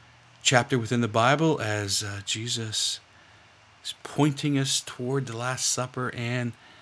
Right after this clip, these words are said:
the gift of the Eucharist and the bread of life discourse. Today, if you have time, not saying that you might, but, uh, if you have time, maybe hit pause now and just read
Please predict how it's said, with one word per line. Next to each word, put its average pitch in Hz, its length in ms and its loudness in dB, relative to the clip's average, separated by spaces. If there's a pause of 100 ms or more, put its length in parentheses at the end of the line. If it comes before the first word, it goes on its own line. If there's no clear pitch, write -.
(300)
the 110 80 -6
gift 117 340 -2
of 110 80 -2
the 104 80 -6
Eucharist 107 640 -4
and 101 80 -4
the 104 60 -4
bread 107 240 2
of 104 100 -2
life 104 300 -4
discourse. - 800 -2 (1900)
Today, 226 300 4
if - 120 2
you 117 100 4
have 156 280 2
time, 151 800 2 (280)
not 123 180 -8
saying 120 240 0
that 120 220 -2
you 110 80 -2
might, 135 320 2 (180)
but, 110 340 -8
uh, 113 60 -4
if 110 180 -8
you 107 60 -6
have 202 320 -4
time, 135 460 -2 (560)
maybe 160 180 -2
hit 131 240 0
pause 139 420 4
now 107 360 2
and 95 80 -6
just 147 200 0
read 127 220 2